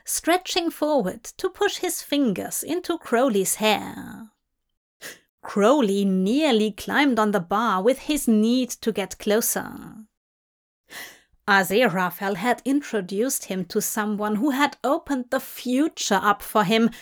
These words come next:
helping him to signpost a way through it. It was a priceless gift. "Crowley." Aziraphale tugged on his hair, pulling his head back a bit.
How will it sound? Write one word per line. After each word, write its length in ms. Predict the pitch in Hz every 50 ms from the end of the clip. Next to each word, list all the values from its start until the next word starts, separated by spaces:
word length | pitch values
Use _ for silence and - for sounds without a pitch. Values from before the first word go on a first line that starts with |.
| - -
helping 600 | _ - - 285 302 339 359 359 - 247 214 208
him 200 | 190 196 240 254
to 160 | 254 - 339 311
signpost 800 | - - 285 262 269 302 339 302 - - 196 196 208 - - -
a 80 | 254
way 320 | 269 226 262 262 302 330 285
through 360 | - - - - 202 247 262
it. 260 | - - - - - _ _ _ - - - _ _ _ _ _ _ _ _ _ _ _ _ _ -
It 200 | 294 294 - -
was 260 | 320 320 - - -
a 140 | 285 269 _ _
priceless 1040 | - - - - 285 285 262 302 311 294 - - - - - 185 185 170 - - -
gift. 640 | - 208 - - - 233 - - - - _ _ _ _ _ _ _ _ _ _ _ _ _ _ _ _ _ _ _ _ _ _ _ - - - - _ _ _ _ _ _
"Crowley." 1160 | - - - - - 277 269 269 277 269 202 156 151 165 165 170 196 202 - - - - _ _ _ _ - - - - - _ _ _ _ _ _ _ _ _ _
Aziraphale 1000 | - 214 202 202 - - 226 247 247 208 - 196 185 180 - - - 214 214 214
tugged 460 | - - - 262 269 269 262 - - -
on 180 | 202 208 196
his 220 | 160 208 214 - -
hair, 420 | - - 196 180 - - 196 196 - - - - _ -
pulling 380 | - - 427 381 427 392 359
his 240 | 277 - 339 330 -
head 360 | - - 277 240 214 196 - - -
back 260 | - 233 240 - -
a 40 | -
bit. 320 | - - - - - -